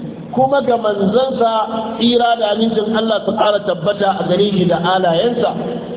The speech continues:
"Walil mu'minin," haka kuma ga mu'minai su ma suna samun ɗaukaka.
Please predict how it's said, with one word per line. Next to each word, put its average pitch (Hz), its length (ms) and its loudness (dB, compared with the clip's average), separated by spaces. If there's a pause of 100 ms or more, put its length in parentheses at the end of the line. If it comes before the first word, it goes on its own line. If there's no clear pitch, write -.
(100)
"Walil 269 440 0
mu'minin," 240 1160 2
haka 247 280 -2
kuma 254 320 2
ga 220 140 2
mu'minai 233 760 2
su 285 160 2
ma 285 240 2
suna 277 400 0
samun 262 480 2
ɗaukaka. 226 520 0